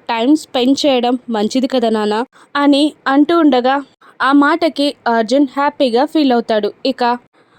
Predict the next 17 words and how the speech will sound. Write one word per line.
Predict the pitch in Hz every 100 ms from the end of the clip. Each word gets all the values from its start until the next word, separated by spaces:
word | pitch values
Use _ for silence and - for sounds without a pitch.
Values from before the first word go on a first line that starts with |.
| _ -
పక్కపక్కన | 277 - 392 392 381 339 311
కూర్చున్న | 302 285 285 254 233
గౌతమ్, | 226 240 233 311
సుభద్రాలని | - 262 262 233 233 226 214 254
గమనిస్తూ | 190 214 226 247 - 247
ఉంటుంది | 226 208 202 311 -
అహల్య. | 233 220 233 220 214 -
ఒక్కసారిగా | 214 - 220 226 214 233 240 233
తను | 233 214 220
పెళ్లి | - 214 233
చేసుకొని | 254 247 - 233 226 247 226
ఇంట్లోకి | 226 254 254 240
వచ్చినప్పుడు | 214 208 - 247 233 220 240 247
మా | 214 214
తలరాతలని | 214 214 208 233 269 262 240 226 226 285 - - - 240
రా-, | 240 240 294 _ _ _ _ -
రాసే | 254 247 269 - 269